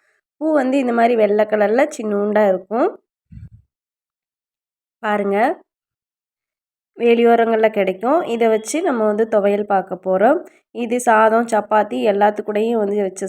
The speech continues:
சாப்பிட்லாம். நான் தோசைக்கு வச்சிருக்கேன். வாங்க வீடியோக்குள்ள போலாம். இதுக்கு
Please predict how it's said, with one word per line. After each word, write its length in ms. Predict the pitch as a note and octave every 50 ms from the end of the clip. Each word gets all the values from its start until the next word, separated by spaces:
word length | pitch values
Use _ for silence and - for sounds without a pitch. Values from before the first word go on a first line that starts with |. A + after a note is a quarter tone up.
| - F#3+
சாப்பிட்லாம். 560 | F#3 F3 - F3+ F3 F3 F3+ F#3+ G#3+ C4+ F4 - _ _ _ _ _ _ _ _ _ _ _ _ _ - B3
நான் 160 | A3+ A3 A3
தோசைக்கு 400 | A3 A3+ A#3 A#3 B3+ A3+ - A3+ G#3
வச்சிருக்கேன். 540 | F#3+ F#3+ - G3+ F#3+ - - G#3 A3+ C4+ F4 - _ _ _ -
வாங்க 180 | A3 A3 A3 A3 G#3+
வீடியோக்குள்ள 460 | A3 A3 A3 A3 G#3+ G#3+ G#3 G3+ G#3 G3 G3
போலாம். 320 | G3 F#3 F#3+ G3+ A#3+ D4+ F#4+ - _ _ _ _ _ _ _ _ _ _ _ _ - _ _ _ _ _ _ _ _ _ _ _ _ _ - A3+
இதுக்கு 220 | A3 A3 G#3+ B3+